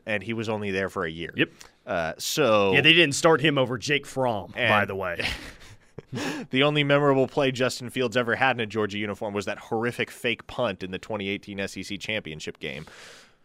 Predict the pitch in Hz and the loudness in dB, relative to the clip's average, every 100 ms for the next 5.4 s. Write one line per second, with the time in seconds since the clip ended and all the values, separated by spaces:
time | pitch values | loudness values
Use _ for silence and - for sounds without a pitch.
0 | _ _ _ - 226 277 - 214 - 277 | _ _ _ 2 6 8 6 0 0 0
1 | 285 233 233 240 - 247 226 185 190 170 | -2 2 4 4 4 -2 0 0 -2 0
2 | 170 160 131 123 120 - _ - 151 156 | 4 6 6 4 0 -10 _ -4 0 2
3 | 180 220 - - 269 - - 175 180 196 | 4 4 2 -2 -2 0 2 4 6 4
4 | 165 147 156 143 120 110 190 - - 107 | 2 2 2 2 -2 -2 -4 -6 -6 -2
5 | 110 202 233 - | 2 0 0 -8